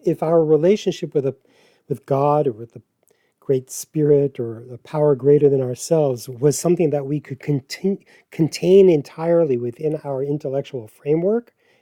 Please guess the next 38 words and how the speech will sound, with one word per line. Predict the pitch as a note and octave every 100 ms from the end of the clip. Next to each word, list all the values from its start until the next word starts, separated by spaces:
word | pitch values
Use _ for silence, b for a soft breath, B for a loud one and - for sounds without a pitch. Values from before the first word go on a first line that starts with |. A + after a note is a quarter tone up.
| -
and | C3
our, | B2 B2 -
in | C#3+ B2+
our, | A#2 A#2 -
in | D3+ B2+ A#2+
our | A2+ A#2 _ _ _
way | A#2+ C#3+ C3+ - C#3 _ _
of | C3 A2 _ _ _ _ _ _ _ D3
understanding | D3 C3+ - - - D3 E3+ F3+ F3+ D3+
and, | A#2+ A#2+ -
and | A#2 A#2+ - _ -
and, | A2+ A#2+ -
uh, | B2 A2+
knowing | G#2+ A2+ D3 E3 F#3 F#3
something, | - E3 D#3+ F#3 G#3+ _ _ _ _ -
then | G3
it | G3
wouldn't | G3+ G#3 E3+
really | G3+ G3+
be | E3 D#3+
beyond | D#3 F3+ B3+ F3+
us. | - - C3+
It | C3
wouldn't | E3+ E3+ C3
be | G3 A#3+
the | A3 -
power | - A2+ G#2+
greater | G#2 A2+ G#2
than | G#2
ourselves. | G2 G2 - F#2+ A2+
It | A2+
wouldn't | E3+ F#3 D#3
be | F#3+ G3+ F#3 b b
the | D#3
omnipotent, | - C3 B2+ - - C3 B2+ A#2 A2+
omnipresent | C#3+ B2+ A#2+ - C3 A#2+ A#2 - _ _ _ _
creator | - C3 B2+ C#3+ B2 A#2
being. | B2+ A#2 A2 F#2+